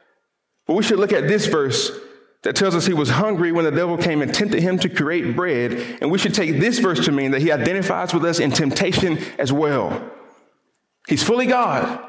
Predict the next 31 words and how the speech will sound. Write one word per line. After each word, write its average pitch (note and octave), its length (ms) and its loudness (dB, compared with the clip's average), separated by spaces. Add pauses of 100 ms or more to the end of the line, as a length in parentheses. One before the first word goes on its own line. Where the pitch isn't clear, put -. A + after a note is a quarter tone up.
(760)
but D#3+ 100 2
he's E3 160 2
also G3 320 2
fully E3+ 280 2
man, D#3+ 600 0 (300)
which C3+ 160 -2
means E3 180 2
he D#3 140 2
knew D3+ 160 2
what G#3 100 2
it G#3 80 2
meant G#3+ 140 0
to A3 80 2
be A3 100 2
hungry. C#3+ 460 0 (220)
And C3 120 0
here G3 400 2
the E3+ 120 0
devil E3+ 280 0
comes F3+ 300 0
and D#3+ 120 0
he - 80 -4
tries E3 200 0
to E3 100 0
tempt A3 360 0
him D#3+ 280 0 (160)
and D3 100 0
have D#3 200 0
him D#3+ 80 0
to E3 120 0
sin D#3 560 0